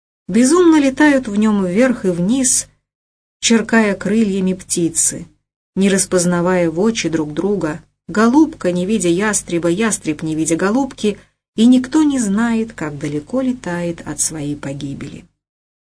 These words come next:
Когда набег удавался, парчу и бархат драли на анучи, пропивали столько, что и счесть тогда было нельзя, остатки закапывали в землю, да так, что забывал и сам хозяин, где хоронил он свое добро.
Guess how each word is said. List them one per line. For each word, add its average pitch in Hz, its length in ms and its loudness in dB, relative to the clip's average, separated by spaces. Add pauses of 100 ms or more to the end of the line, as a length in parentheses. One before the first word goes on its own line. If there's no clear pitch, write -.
(400)
Когда 190 320 2
набег 180 380 2
удавался, 175 720 -2 (520)
парчу 233 380 2
и 302 100 6
бархат 233 640 0 (140)
драли 185 420 2
на 170 240 0
анучи, 190 640 -2 (360)
пропивали 226 640 2
столько, 240 500 0
что 180 300 -2
и 170 160 -4
счесть 262 480 -2
тогда 208 360 0
было 196 200 0
нельзя, 170 640 0 (460)
остатки 330 560 0
закапывали 151 640 -2
в 147 60 -6
землю, 208 680 0 (240)
да 185 180 0
так, 226 300 0
что - 200 -2
забывал 165 440 2
и 156 40 -2
сам 156 260 -6
хозяин, 190 600 -4
где 175 160 -2
хоронил 165 480 -2
он 151 80 -6
свое 147 360 -4
добро. 135 440 -8